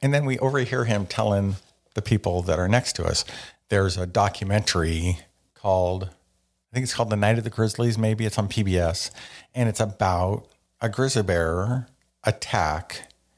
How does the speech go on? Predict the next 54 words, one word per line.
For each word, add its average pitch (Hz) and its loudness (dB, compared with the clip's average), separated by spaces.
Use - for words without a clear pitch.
in 120 2
Glacier. 98 0
It - -6
was, 110 0
like, 123 0
the 113 -2
last 101 0
attack 82 -2
in 90 -12
Glacier, - -4
and 107 2
it - -2
killed 95 -2
two 92 0
college 98 -2
women. 101 0
And 123 -2
I 117 2
haven't 104 0
watched 87 -2
the 92 0
whole 87 -2
thing, 80 -2
but 90 -2
I 95 2
did 98 -2
start 95 0
to 98 -4
watch 82 -4
it, 82 -6
like, 98 -4
the 92 -2
day 87 0
before 92 -2
we 123 -2
went 123 -4
to 135 0
Glacier. 127 0
And 117 2
then 101 4
I 98 4
was 98 0
like, - -6
"Mm, 247 0
maybe 165 0
I 90 4
don't 95 2
wanna 90 -2
watch 90 -2
this 104 -2
before 107 0
we 92 -2
go 92 0
there." 120 2